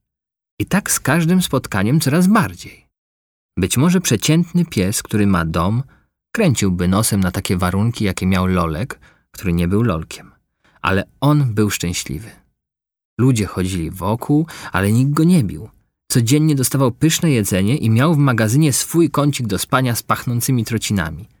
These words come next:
Zresztą było coś lepszego od trocin. Magiczne miejsce.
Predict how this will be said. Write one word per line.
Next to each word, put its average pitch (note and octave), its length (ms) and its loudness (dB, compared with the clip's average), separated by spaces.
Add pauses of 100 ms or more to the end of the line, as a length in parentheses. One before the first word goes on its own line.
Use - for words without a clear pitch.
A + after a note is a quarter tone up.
(720)
Zresztą F2 380 -2 (340)
było G2+ 220 0
coś F#2 180 -2
lepszego A2 380 -2
od - 180 -6
trocin. - 380 -8 (720)
Magiczne F#2 760 -2
miejsce. E2 580 -8